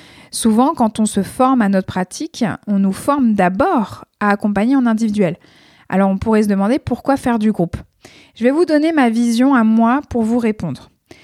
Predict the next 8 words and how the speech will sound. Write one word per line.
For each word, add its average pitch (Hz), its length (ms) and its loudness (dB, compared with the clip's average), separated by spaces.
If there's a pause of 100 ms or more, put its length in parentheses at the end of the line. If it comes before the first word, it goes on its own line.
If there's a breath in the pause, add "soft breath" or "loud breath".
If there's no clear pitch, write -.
(440 loud breath)
Là, 240 200 2
ce - 80 -14
qui 277 120 0
me 247 100 2
vient 269 380 2
avec 220 300 -2
cette 262 180 -6
question, 269 760 -2